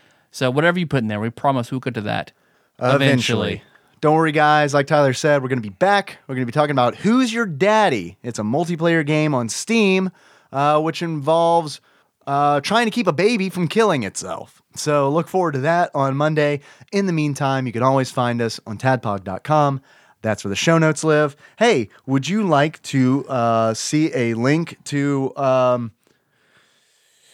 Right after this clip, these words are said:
Speaker 2: Tank Girl? That'll, the
Speaker 1: <laughs>
Speaker 2: Tank, sweet Tank Girl link will be
Speaker 1: Mm-hmm.
Speaker 2: there.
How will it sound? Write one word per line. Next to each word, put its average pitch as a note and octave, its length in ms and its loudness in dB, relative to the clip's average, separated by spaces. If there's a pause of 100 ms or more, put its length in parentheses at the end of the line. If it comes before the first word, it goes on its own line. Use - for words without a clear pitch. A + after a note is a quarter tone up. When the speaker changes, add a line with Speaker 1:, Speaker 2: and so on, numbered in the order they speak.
(120)
Speaker 2:
Tank F#3+ 300 -2
Girl? A#3 400 2
That'll, D#3+ 420 0
the D3 440 0
Speaker 1:
<laughs> C#3 40 -2
Speaker 2:
Tank, F#3 240 -2 (340)
sweet D#3+ 320 0
Tank G3 300 0
Girl C3 280 0
link C3+ 260 2
will C3 80 2
be A2+ 120 0
Speaker 1:
Mm-hmm. C3 80 2
Speaker 2:
there. C3+ 340 2